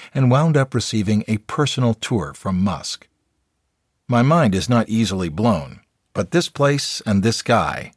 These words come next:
were amazing," Downey said. When he returned to the Iron Man production office, Downey asked that Favreau be sure to place a Tesla Roadster in Tony Stark's workshop. On a superficial level,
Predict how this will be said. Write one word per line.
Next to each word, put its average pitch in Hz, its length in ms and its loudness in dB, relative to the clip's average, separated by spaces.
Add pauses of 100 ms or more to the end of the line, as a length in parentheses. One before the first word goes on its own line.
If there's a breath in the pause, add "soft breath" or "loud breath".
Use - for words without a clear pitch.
were 95 200 -2
amazing," 98 640 0 (520)
Downey 80 340 -8
said. - 360 -12 (1120)
When 160 140 4
he 190 80 6
returned 113 540 0
to 101 60 -8
the 110 140 0
Iron 113 320 2
Man 92 220 2
production 92 480 -6
office, - 480 -14 (420)
Downey 139 360 2
asked 117 260 2
that 107 100 -2
Favreau 104 600 -2
be 98 100 0
sure 143 320 2
to 95 100 -2
place - 340 -2
a 95 100 -2
Tesla 135 520 -2
Roadster 110 640 -2 (240)
in 123 140 2
Tony 113 320 2
Stark's - 420 -6
workshop. - 560 -6 (760)
On 117 120 4
a 104 60 4
superficial 147 680 -2
level, - 340 -12